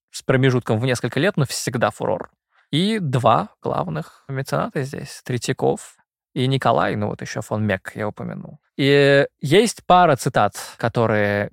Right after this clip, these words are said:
гуляют по интернету. В пересказах я нашел их источники. Первая цитата такая. Это «Когда я пишу, я творец.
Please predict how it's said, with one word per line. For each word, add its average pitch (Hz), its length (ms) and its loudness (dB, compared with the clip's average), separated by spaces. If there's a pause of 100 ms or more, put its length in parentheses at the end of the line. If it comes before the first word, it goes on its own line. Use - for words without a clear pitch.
гуляют 123 720 0
по 117 120 -2
интернету. 117 840 0
В - 40 -20
пересказах 165 560 2
я 127 160 2
нашел 113 460 0
их - 340 -8
источники. 139 800 -2 (180)
Первая 117 380 2
цитата 110 460 0
такая. 104 640 -2 (240)
Это 113 720 -4 (300)
«Когда 123 460 4
я 113 240 4
пишу, 110 600 -4 (160)
я 107 220 -2
творец. 151 720 0